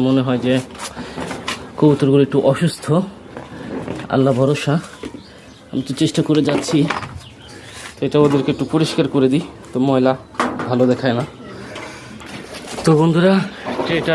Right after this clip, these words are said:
এখন পরিষ্কার করে দিয়েছি। আশা করি এখানে ওদের যথেষ্ট পরিমাণ খাবারও রয়েছে।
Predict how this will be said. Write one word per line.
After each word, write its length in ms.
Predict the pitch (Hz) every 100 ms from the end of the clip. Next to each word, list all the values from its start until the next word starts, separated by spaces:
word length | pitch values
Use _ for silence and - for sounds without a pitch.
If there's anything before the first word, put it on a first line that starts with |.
| 151
এখন 140 | 156 143
পরিষ্কার 300 | 156 156 170 143
করে 120 | 147 135
দিয়েছি। 280 | 143 135 196 202 - - - - - - - - - - - - - - - - - - - - -
আশা 160 | 131 135 131
করি 180 | 131 135 - - - - - - - - 135
এখানে 220 | 135 143 139
ওদের 200 | 139 139 - - 135
যথেষ্ট 300 | 135 139 - 135
পরিমাণ 240 | 139 135 127
খাবারও 300 | 131 131 139 127
রয়েছে। 260 | 127 -